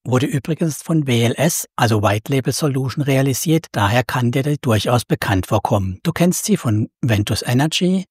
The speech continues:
oder vielleicht auch Astera, zu der wir irgendwann bestimmt auch nochmal kommen. Daher auch hier eine einfache, übersichtliche und leicht zu bedienende Plattform, auf der man sich ganz gut zurechtfindet. Zumindest mal für mich war das kein Problem.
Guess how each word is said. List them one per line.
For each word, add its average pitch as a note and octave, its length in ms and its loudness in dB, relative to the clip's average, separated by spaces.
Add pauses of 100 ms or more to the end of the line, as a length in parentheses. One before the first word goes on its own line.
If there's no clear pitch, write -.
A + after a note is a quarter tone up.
oder D3+ 200 2
vielleicht E3 300 -2
auch D3+ 100 0
Astera, C3 640 2
zu - 140 -4
der G#2+ 180 0
wir A#2 160 -2
irgendwann C3 440 0
bestimmt - 360 -4
auch G2+ 200 -4
nochmal F#2+ 280 -2
kommen. F#2 460 -8
Daher C3+ 380 2
auch A#2 160 0
hier E3+ 320 -2
eine A2+ 260 -2
einfache, C#3+ 400 0
übersichtliche D#3 800 0 (120)
und - 180 -6
leicht A2 260 0
zu - 80 -4
bedienende A#2 420 0
Plattform, F3 540 0 (220)
auf - 180 0
der G2+ 120 2
man G#2+ 120 2
sich - 160 -4
ganz G2+ 260 -2
gut A#2+ 200 -2
zurechtfindet. G2+ 760 -2 (160)
Zumindest A#2+ 480 0
mal F#3+ 160 4
für G3 140 -2
mich A2 280 0
war B2 120 2
das C3 160 -4
kein C#3 180 -4
Problem. G2 480 -6